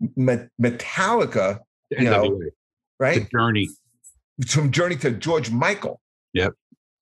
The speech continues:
Speaker 1: Okay, to, uh, N W A. And we almost had De La Soul on.
Speaker 2: We almost did. That's what's up, though, I gotta tell you. But, uh, w-, w-, listen, I'm very proud of this episode, Jeff.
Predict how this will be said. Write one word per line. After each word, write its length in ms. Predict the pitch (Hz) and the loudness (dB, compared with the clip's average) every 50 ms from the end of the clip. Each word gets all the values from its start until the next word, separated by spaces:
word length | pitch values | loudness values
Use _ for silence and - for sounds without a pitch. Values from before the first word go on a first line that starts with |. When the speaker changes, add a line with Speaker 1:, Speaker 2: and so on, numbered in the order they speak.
| _ _ _ - | _ _ _ -4
Speaker 1:
Okay, 400 | 113 107 135 127 139 143 127 - _ _ - | -4 0 0 0 0 0 -4 -12 _ _ -4
to, 380 | 139 135 131 127 127 127 - - | -2 0 0 0 0 0 0 2
uh, 240 | 127 120 120 - - | 2 2 0 0 0
N 160 | - 160 160 | -2 -2 0
W 380 | 135 156 151 143 139 143 147 170 | 0 0 0 0 -2 0 0 0
A. 220 | 180 147 117 - - _ _ _ _ _ - | 0 0 -2 -4 -10 _ _ _ _ _ -4
And 140 | - 120 120 | -2 0 2
we 80 | 127 139 | 2 2
almost 240 | 160 156 147 135 135 | 2 0 0 -2 0
had 180 | 135 120 113 | -2 -2 0
De 140 | 98 127 135 | 0 0 2
La 120 | 131 123 117 | 2 2 0
Soul 340 | - - 139 131 113 98 87 | 0 0 0 0 0 0 -2
on. 180 | 76 64 - - _ _ _ _ _ _ _ - - - _ - | -4 -6 -10 -12 _ _ _ _ _ _ _ -14 -14 -12 _ -2
Speaker 2:
We 100 | 120 117 | 0 2
almost 300 | 113 117 117 104 87 - | 2 2 2 0 0 0
did. 280 | - - 90 87 78 - _ _ _ _ _ _ _ _ _ _ _ _ _ | 0 0 0 0 -4 -10 _ _ _ _ _ _ _ _ _ _ _ _ _
That's 220 | - 117 123 113 92 | 0 0 0 0 0
what's 160 | 82 - - | -4 0 0
up, 120 | 90 78 - | -2 -2 -2
though, 120 | - - - | -4 -4 -2
I 100 | - 87 | 0 0
gotta 160 | 90 85 82 | 0 0 0
tell 200 | - - 95 87 | 0 0 2 2
you. 140 | 85 78 - _ _ _ _ _ _ _ _ _ - | 2 0 -2 _ _ _ _ _ _ _ _ _ -2
But, 120 | 107 104 | 0 2
uh, 320 | 104 101 98 95 95 92 - - _ _ _ _ _ - | 2 2 0 0 0 -2 -4 -6 _ _ _ _ _ -4
w-, 120 | - - - | -4 -4 -2
w-, 280 | - - - 226 233 277 | 0 -2 0 0 0 0
listen, 300 | 294 247 - - 233 277 | 0 2 2 0 0 0
I'm 160 | - 247 262 | 0 -2 -2
very 220 | - 330 330 311 247 | 0 0 0 0 0
proud 260 | - 311 285 285 254 | 0 0 0 2 2
of 60 | 208 | 2
this 140 | 175 - - | 0 0 -2
episode, 460 | 127 85 - - - 104 85 85 80 | -2 -2 -2 -2 0 0 0 0 0
Jeff. 260 | 80 90 82 82 - | 0 0 0 -2 -4